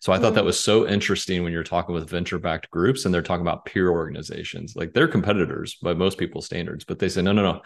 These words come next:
Speaker 1: we want them to succeed." Um, and that is so different. And it's very unique, I think, to the clean, uh, tech sector, uh, from my view, from my viewpoint. And I love it. Uh, I just feel like there's something that supersedes,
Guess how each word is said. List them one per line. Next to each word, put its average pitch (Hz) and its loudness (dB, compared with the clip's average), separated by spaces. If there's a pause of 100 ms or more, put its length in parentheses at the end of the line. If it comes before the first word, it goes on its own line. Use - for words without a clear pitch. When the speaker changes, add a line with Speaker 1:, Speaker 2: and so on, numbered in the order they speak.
(280)
Speaker 1:
we 123 6
want - 6
them 92 4
to 80 -4
succeed." 82 -8 (760)
Um, 90 0 (100)
and 104 -2
that 101 4
is 90 0
so 104 2
different. 85 -6
And 90 -8
it's 87 -6
very 90 4
unique, 87 0
I 82 -4
think, 80 -8
to - -14
the 78 -8
clean, 85 -8 (400)
uh, 76 -4
tech 80 -6
sector, 80 -2
uh, 80 -2
from - -2
my 95 6
view, 82 0 (240)
from 92 -2
my 82 0
viewpoint. - -2
And 82 -8
I 85 0
love 92 2
it. - -4
Uh, 85 -8
I 82 -2
just - -10
feel 90 4
like 85 4
there's 82 0
something 90 -2
that 80 -6
supersedes, 85 -4